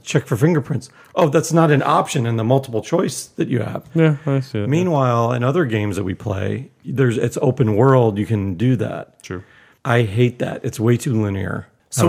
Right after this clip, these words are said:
Speaker 1: I don't
Speaker 3: so you would rather investigate the keyboard and find
Speaker 1: I wanna
Speaker 3: out
Speaker 1: do what I wanna
Speaker 3: and
Speaker 1: do.
Speaker 3: find out that it's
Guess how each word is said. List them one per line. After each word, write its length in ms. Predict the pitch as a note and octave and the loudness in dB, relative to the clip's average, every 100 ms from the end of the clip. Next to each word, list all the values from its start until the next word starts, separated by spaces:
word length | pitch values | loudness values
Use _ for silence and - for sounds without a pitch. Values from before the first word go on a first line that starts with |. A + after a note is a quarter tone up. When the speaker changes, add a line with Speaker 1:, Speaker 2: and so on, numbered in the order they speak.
| F3 | 2
Speaker 1:
I 40 | |
don't 140 | D#3 | 0
Speaker 3:
so 100 | D#3+ | 0
you 120 | F3 G#3+ | 2 2
would 80 | F3+ | 2
rather 440 | D3 D3 D3+ D3 | 4 4 4 4
investigate 760 | C3+ B2 A#2+ C#3 - C3+ B2 A2+ | 2 2 2 2 2 0 -2 -2
the 80 | |
keyboard 680 | G#2+ - A#2 G#2+ G2+ G2 G2+ | -8 -4 -4 -2 -2 -2 -4
and 180 | G2 B2+ | -4 -6
find 240 | - D3 F#3+ | -2 -2 0
Speaker 1:
I 40 | |
wanna 140 | A3+ G3+ | 0 0
Speaker 3:
out 60 | |
Speaker 1:
do 100 | C3+ | 0
what 120 | F#3 E3+ | 0 0
I 80 | |
wanna 240 | D#3 C3+ C3 | 0 0 0
Speaker 3:
and 60 | C3+ | 0
Speaker 1:
do. 80 | |
Speaker 3:
find 180 | E3 D3+ | 0 0
out 180 | C3+ C3+ | 0 0
that 140 | B2 A2+ | -2 -2
it's 340 | G#2+ - - | -4 -6 -8